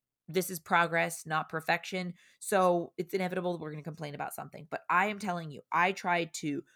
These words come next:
no gossip, no complaints. I also just try to smile more often, like, just smile, which sucks with all the masks.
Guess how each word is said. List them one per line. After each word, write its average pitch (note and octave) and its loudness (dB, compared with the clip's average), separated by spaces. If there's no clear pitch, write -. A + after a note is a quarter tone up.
no F3 4
gossip, D3 0
no E3+ 2
complaints. D#3+ -8
I G#3 8
also B3 2
just - -6
try A#3 -2
to F#3+ -2
smile C#3+ -6
more A3 2
often, A#3+ 2
like, A#3+ -2
just D#4 -8
smile, G3 2
which D#3+ -2
sucks - 0
with F3 -4
all C#3 2
the C#3 -8
masks. B2 -4